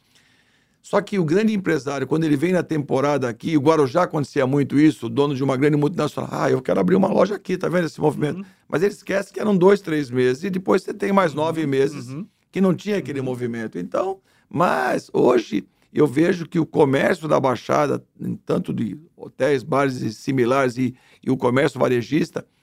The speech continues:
Speaker 1: ele tá muito maduro, muito maduro. Hoje você tem grandes empresas, hoje você não deve, porque muita gente subia a serra pra comprar as coisas. Hoje ele compra aqui com a maior tranquilidade,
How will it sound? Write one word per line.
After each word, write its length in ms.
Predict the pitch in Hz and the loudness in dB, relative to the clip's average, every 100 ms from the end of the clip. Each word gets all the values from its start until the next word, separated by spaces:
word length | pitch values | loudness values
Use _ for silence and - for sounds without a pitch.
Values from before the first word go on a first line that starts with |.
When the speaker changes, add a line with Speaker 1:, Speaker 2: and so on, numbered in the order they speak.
| _ | _
Speaker 1:
ele 220 | - 180 170 | -6 -2 -2
tá 260 | - 175 | -2 0
muito 540 | 165 139 156 208 202 240 | 0 4 4 4 2 0
maduro, 560 | 240 185 160 139 - - | 2 4 6 4 0 -10
muito 340 | 143 - 190 | -2 -2 2
maduro. 360 | - 175 135 123 | 2 2 2 0
Hoje 140 | 143 | -2
você 100 | - | -4
tem 320 | - 185 165 - _ _ | -6 -4 -4 -8 _ _
grandes 540 | 113 160 214 214 170 143 | -2 2 4 4 2 -4
empresas, 760 | 127 - 127 151 160 165 156 _ _ _ - | -6 0 2 2 0 -2 -8 _ _ _ 2
hoje 220 | 143 170 | 4 4
você 120 | - | 0
não 160 | 196 160 | 2 4
deve, 500 | 127 151 190 180 185 _ _ | 4 4 2 -2 -8 _ _
porque 180 | - 131 | -4 -2
muita 400 | 127 135 202 123 | 0 0 2 0
gente 160 | 165 | 0
subia 400 | - 165 151 185 | -2 -2 2 4
a 20 | 165 | 4
serra 360 | - 147 135 | 2 -2 0
pra 100 | 151 | -2
comprar 300 | 143 131 135 | 0 2 2
as 80 | 131 | 2
coisas. 240 | 131 127 - _ | -2 -6 -8 _
Hoje 320 | _ 143 160 190 | _ 4 4 2
ele 140 | 185 | 0
compra 420 | - 175 175 143 | 0 2 2 0
aqui 240 | 127 170 - | -2 -4 -2
com 120 | 170 | 0
a 60 | 151 | 4
maior 200 | 147 165 | 6 6
tranquilidade, 840 | 175 170 196 208 160 120 107 - | 2 0 0 2 0 0 -4 -10